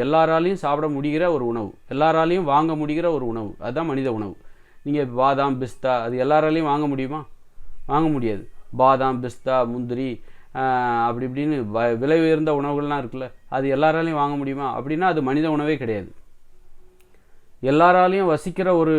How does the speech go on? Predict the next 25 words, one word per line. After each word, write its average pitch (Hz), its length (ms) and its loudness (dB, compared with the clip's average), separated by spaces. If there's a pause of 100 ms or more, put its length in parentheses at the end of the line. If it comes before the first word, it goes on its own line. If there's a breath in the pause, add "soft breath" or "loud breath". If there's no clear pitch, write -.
(160)
வீடு 156 240 4
இருக்குல்ல, 135 280 0
ஒரு 131 140 2
அளவான 139 380 2
வீடு, 120 220 -2
பத்து 127 280 -2
அடி 135 140 0
அகலம், 127 300 -2
பத்து 123 180 -4
அடி 123 120 -6
நீட்டம் 120 320 -6
படுக்கையறை, 117 420 -4 (360)
அதுதான் 170 420 4
மனிதர்களின் 160 600 2
வசிப்பிடம். 113 460 -8 (1160)
பங்களாக்கள் 180 640 4
என்பது 170 240 0
மனித 165 280 2
வசிப்பிடம் 147 420 -2
கிடையாது, 117 180 0
ஏன்னா 190 160 0
அது 165 140 0
எல்லாராலையும் 170 520 0
வாங்க 139 180 0
முடியாது. 107 340 -4